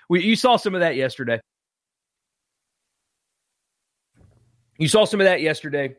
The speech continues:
Uh, but we'll talk about it. We'll talk about the Cowboys' loss. Dak gets that big contract and just, uh, struggled yesterday.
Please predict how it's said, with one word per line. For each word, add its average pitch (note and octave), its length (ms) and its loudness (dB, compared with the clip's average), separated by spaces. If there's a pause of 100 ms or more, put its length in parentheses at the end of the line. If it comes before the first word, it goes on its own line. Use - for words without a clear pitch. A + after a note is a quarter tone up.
(560)
Uh, G#2+ 360 -4
but D#3 200 0
we'll D4+ 120 0
talk B3+ 300 0
about C#3 260 0
it. - 80 -10
We'll D#3 100 -12
talk F3+ 100 0
about C3+ 140 -2
the - 40 -16
Cowboys' D3+ 540 -2
loss. D3 500 2 (840)
Dak A#2 240 0
gets B2+ 160 -8
that A#2 180 -4
big C3+ 180 -4
contract C#3 640 0
and F2+ 200 -12 (920)
just, - 340 -2
uh, A2 240 2
struggled C3+ 460 -2 (160)
yesterday. G#2+ 540 -4